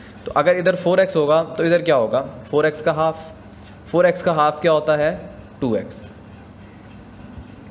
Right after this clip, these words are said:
ठीक है। उसके बाद वहाँ पे आपको, अ, वन minus cos four x over two की वैल्यू चाहिए, यहाँ पे रूट भी है,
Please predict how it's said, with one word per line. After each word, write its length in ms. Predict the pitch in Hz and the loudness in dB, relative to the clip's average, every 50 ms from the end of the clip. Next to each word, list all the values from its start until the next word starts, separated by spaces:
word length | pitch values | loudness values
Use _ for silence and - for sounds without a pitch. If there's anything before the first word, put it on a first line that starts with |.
| - - - - - - - - - - - - | -20 -20 -20 -20 -20 -20 -20 -20 -20 -20 -12 -8
ठीक 180 | 160 160 156 135 | -8 -8 -8 -8
है। 80 | 123 - - - - - - - - - - - - - - - | -12 -14 -16 -20 -20 -20 -20 -20 -20 -20 -20 -20 -20 -18 -12 -12
उसके 200 | 165 - - 190 | -8 -2 0 2
बाद 280 | 185 185 190 185 165 | 4 4 2 2 2
वहाँ 220 | 156 147 156 170 180 | 2 2 4 2 4
पे 120 | 175 196 | 4 4
आपको, 500 | 185 165 160 156 - - 170 170 185 202 | 4 4 4 2 0 2 2 2 2 2
अ, 720 | 185 - - - 156 151 156 156 156 151 - - - - 131 123 | -2 -2 0 2 2 4 4 4 2 0 -2 -4 -8 -8 -2 2
वन 200 | 139 160 180 185 | 2 2 2 2
minus 320 | 180 170 160 170 175 175 | 2 2 2 2 0 0
cos 260 | 170 165 160 170 165 - | 2 2 2 2 2 2
four 140 | 160 156 | 2 2
x 160 | 160 156 - 165 | 2 2 0 0
over 160 | 160 170 165 | 0 0 0
two 140 | 175 165 160 | 0 -2 -2
की 80 | 156 156 | -2 0
वैल्यू 240 | 135 123 113 110 110 | 0 0 -2 -2 -4
चाहिए, 340 | 107 107 101 98 107 123 - - - - 131 | -4 -4 -6 -6 -6 -10 -10 -14 -12 -6 -2
यहाँ 200 | 139 139 147 147 | 0 0 0 2
पे 120 | 151 165 | 0 0
रूट 260 | - - 147 147 143 | 0 0 -4 -6 -4
भी 160 | 131 117 104 | -4 -4 -4
है, 140 | 101 117 139 | -4 -6 -8